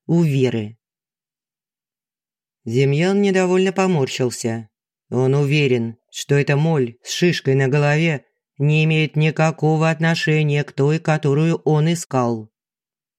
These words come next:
Тем более, что кольцо оказалось большим. Вован сказал, что девушка с удовольствием надела его и даже согласилась принять в дар,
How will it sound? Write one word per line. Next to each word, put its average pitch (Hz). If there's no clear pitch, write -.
Тем 139
более, 143
что 147
кольцо 147
оказалось 120
большим. 139
Вован 156
сказал, 175
что 170
девушка 175
с 170
удовольствием 160
надела 165
его 113
и 143
даже 160
согласилась 165
принять 165
в 151
дар, 170